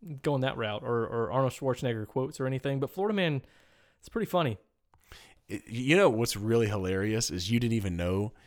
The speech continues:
Speaker 2: but I was looking up Chuck Norris <laughs> stuff whenever you said that.
Speaker 1: Is that right?
Speaker 2: We're on the same wavelength except for the conversation that we were having. That were two different conversations.
Speaker 1: You wanna see one that shows up on here?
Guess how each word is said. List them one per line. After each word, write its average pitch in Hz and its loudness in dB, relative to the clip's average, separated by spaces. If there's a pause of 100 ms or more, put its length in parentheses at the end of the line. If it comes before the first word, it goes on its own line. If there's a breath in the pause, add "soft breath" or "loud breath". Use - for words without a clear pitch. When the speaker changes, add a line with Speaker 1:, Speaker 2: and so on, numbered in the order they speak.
(160 soft breath)
Speaker 2:
but 92 0
I 90 2
was 90 -2
looking 98 -4
up 95 -6
Chuck 90 -2
Norris 92 -2
<laughs> - -
stuff - 2
whenever 254 12
you 220 4
said - 4
that. 170 0
Speaker 1:
Is 120 -6
that 185 6
right? 262 8
Speaker 2:
We're 214 8
on 226 8
the 185 8
same 180 6
wavelength 147 2
except 139 -2
for 143 0
the 123 0
conversation 120 2
that 82 -2
we 92 -2
were 87 -2
having. 92 -2 (360 loud breath)
That 110 2
were 107 4
two 135 6
different 120 2
conversations. 113 -2 (1200)
Speaker 1:
You 135 -2
wanna 135 6
see 151 4
one 151 6
that 139 4
shows 151 2
up 151 4
on 151 2
here? 175 -4